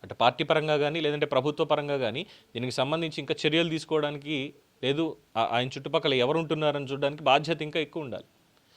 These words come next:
So ప్రతిదీ కూడా అణువణువు గమనించుకుంటూ ఉండాలి. ఎంతమంది ఇంకా ఇలాంటి ముసుగుల్లో ఉన్నారో, ఏం చేస్తున్నారో ఒక్కసారి రెండు పార్టీల వాళ్ళు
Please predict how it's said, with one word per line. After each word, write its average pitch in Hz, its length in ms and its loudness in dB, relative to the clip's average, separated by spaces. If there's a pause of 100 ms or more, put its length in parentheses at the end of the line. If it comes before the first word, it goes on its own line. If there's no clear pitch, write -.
(180)
So 151 120 2
ప్రతిదీ 165 520 4
కూడా 175 240 4
అణువణువు 165 340 0
గమనించుకుంటూ 151 680 2
ఉండాలి. 110 320 -4 (380)
ఎంతమంది 170 500 0
ఇంకా 160 200 2
ఇలాంటి 151 300 4
ముసుగుల్లో 151 540 2
ఉన్నారో, 143 500 2
ఏం 143 240 -2
చేస్తున్నారో 143 580 2
ఒక్కసారి 135 500 0 (1300)
రెండు 120 140 0
పార్టీల 147 400 4
వాళ్ళు 143 300 2